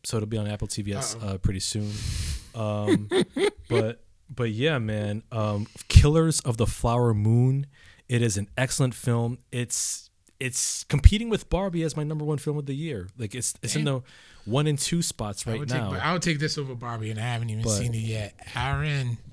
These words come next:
Speaker 1: But, but yeah, man, uh, please see it. It's three and a half hours, but please support great cinema. We should be thankful that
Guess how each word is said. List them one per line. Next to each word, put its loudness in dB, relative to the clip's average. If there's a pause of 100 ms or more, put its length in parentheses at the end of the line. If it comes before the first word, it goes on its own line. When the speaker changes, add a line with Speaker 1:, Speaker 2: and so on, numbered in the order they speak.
(140)
Speaker 1:
But, -4
but 6
yeah, 6
man, 2 (380)
uh, 4 (160)
please 12
see 0
it. -2 (580)
It's -2
three 6
and 2
a 0
half 0
hours, 0
but 0 (840)
please 12
support 4
great -6
cinema. -4 (480)
We 6
should 4
be 2
thankful 0 (100)
that -6